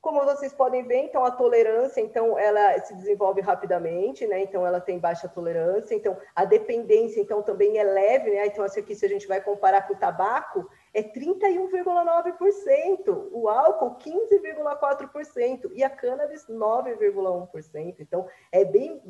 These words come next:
menor, né, o índice de dependência da cannabis do que outras substâncias, inclusive regulamentadas no nosso país.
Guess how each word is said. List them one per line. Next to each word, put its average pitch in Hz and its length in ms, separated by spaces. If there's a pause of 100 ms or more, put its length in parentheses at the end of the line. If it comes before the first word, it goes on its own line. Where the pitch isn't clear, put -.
(120)
menor, 233 640
né, 226 160
o 220 120
índice 220 300
de 185 80
dependência 185 640
da 220 80
cannabis 262 540
do 294 100
que - 100
outras 269 360
substâncias, 262 640
inclusive 320 480
regulamentadas 392 1120
no 220 100
nosso 185 320
país. 160 540